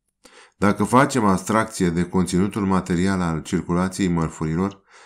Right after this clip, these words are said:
de schimbul diferitelor valori de întrebuințare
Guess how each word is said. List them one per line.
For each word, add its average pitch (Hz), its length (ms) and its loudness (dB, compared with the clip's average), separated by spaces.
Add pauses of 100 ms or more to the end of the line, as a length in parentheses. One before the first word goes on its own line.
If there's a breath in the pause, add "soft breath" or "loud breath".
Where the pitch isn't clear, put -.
(140 soft breath)
de 90 160 2
schimbul 117 520 2
diferitelor 98 680 2
valori 92 400 2
de 87 180 0
întrebuințare 87 1040 0